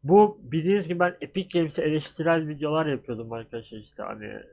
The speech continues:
markete falan saçma sapan şeyler getiriyorlar diye eleştiriyordum. Muhtemelen bakın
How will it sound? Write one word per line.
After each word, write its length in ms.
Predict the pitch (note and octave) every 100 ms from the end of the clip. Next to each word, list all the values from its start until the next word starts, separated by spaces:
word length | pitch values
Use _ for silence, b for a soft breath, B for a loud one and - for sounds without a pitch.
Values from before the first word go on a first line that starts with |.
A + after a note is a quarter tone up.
| _ _ A#2+
markete 540 | C#3 C#3+ C#3 D3 D3
falan 220 | - C#3
saçma 360 | C#3 C3+ B2 C#3
sapan 300 | C#3 C3 C3+
şeyler 300 | - B2+ B2+
getiriyorlar 640 | A#2+ - A#2+ A#2 A2+ A2
diye 120 | A#2
eleştiriyordum. 640 | A#2 G#2+ - G#2+ G#2 D#3 B B B B _ B2
Muhtemelen 720 | C#3 F3+ F3+ B3 A#3 F3+ D#3+
bakın 220 | D3+ D#3